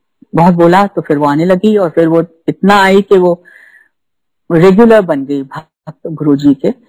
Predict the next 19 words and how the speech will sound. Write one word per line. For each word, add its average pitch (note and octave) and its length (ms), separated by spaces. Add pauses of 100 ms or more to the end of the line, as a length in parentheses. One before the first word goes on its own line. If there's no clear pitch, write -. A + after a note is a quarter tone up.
(380)
और, B2+ 340
अ, A#2+ 460
आती D#3+ 280
गई। C#3+ 200
मगर G3+ 280 (140)
मेरे A3+ 180
को C#4 100
आज G#3 380 (100)
तक A#3+ 160
ये G#3+ 60
बात F#3 240
नहीं G3 100
समझ E3+ 300
में D#3 140
आई D#3+ 160
कि F#3+ 140
पांच F#3+ 400
छह F3 340
रश्मि E3+ 480